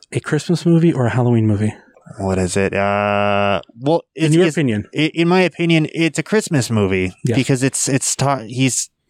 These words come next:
Speaker 2: bringing, he's stealing Christmas, uh, and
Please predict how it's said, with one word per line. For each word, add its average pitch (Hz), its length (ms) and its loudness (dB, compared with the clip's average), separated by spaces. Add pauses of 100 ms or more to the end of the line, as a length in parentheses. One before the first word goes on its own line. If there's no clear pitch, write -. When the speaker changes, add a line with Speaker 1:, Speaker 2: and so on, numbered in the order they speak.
(120)
Speaker 2:
bringing, 143 360 2 (400)
he's - 240 -2
stealing 170 400 2
Christmas, 104 600 -2
uh, 107 500 -2 (440)
and 107 500 -2